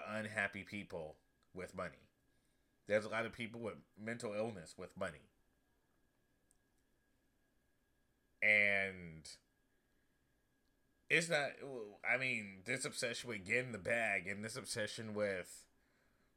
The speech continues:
you know, going on trips for the gram and having that, it doesn't, it, it, it, it hasn't made us,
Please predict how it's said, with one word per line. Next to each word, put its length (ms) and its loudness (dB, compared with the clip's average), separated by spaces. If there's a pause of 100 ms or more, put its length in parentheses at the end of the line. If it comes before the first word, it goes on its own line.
(580)
you 160 2
know, 380 0 (2750)
going 280 4
on 140 2
trips 420 2
for 140 -2
the 120 -2
gram 500 2
and 220 -4
having 280 -2
that, 200 -2
it 140 -4
doesn't, 400 -4
it, 260 -4
it, 160 -6 (180)
it, 220 -8 (100)
it 140 4
hasn't 320 0
made 220 -2
us, 400 -2